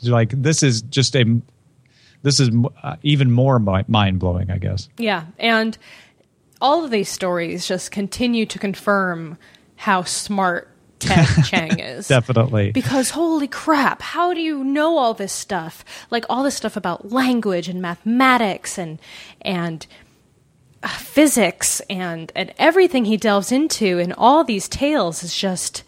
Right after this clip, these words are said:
Speaker 2: so incredibly sophisticated. And, I, you know, if you're writing a book about one of these things,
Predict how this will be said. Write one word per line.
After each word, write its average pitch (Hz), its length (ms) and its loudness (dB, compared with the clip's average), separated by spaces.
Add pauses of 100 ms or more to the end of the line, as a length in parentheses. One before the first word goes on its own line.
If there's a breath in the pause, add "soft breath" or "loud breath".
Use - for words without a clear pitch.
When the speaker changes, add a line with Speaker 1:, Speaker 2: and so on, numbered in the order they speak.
(640 soft breath)
Speaker 2:
so 339 440 2
incredibly 247 460 0
sophisticated. 175 1040 -4 (480 loud breath)
And, 196 360 -2
I, - 120 -16 (1040 soft breath)
you 269 100 0
know, 285 120 4
if 277 100 2
you're 320 100 4
writing 381 320 2
a 240 60 0
book - 340 -6
about 190 240 0
one 170 200 -4
of 180 100 -4
these 226 220 -4
things, 240 600 -2